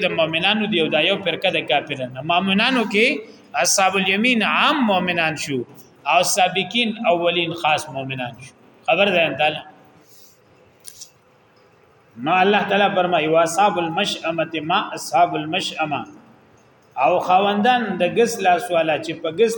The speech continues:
لاس عمل نامه ملاويږي، دا ته څه پته رسېږي خاوندان د ګس لاس مل؟ او د شؤم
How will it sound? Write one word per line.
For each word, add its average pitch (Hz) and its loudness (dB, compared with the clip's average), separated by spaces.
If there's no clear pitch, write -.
لاس 165 2
عمل 160 -4
نامه 160 0
ملاويږي، 170 -2
دا 175 2
ته 196 -2
څه 269 0
پته 214 -2
رسېږي 180 -4
خاوندان 160 2
د 151 -4
ګس 135 -4
لاس 131 -4
مل؟ 120 -10
او 185 2
د 190 -2
شؤم 220 -2